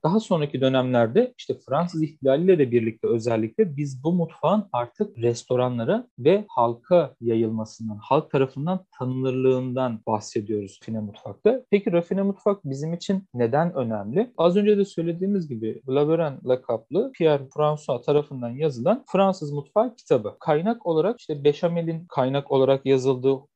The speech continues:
e, Hollandaise sosa benzer bir sosun içerisinde bulunduğu ama Hollandaise sos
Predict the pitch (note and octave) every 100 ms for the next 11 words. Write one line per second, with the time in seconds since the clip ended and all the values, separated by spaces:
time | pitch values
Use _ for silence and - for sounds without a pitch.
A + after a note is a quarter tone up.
0 | - A#2 A#2 C3+ C#3 D3 F3 G3+ - -
1 | E3+ C#3+ C#3+ C#3 C#3+ F#3 E3+ C3+ D3 A#2+
2 | - - B2+ - C3+ A2 - - B2+ A#2
3 | - C3 C3 B2+ B2 B2+ A#2+ A#2+ A#2+ A#2
4 | A#2 A#2+ B2 - A#2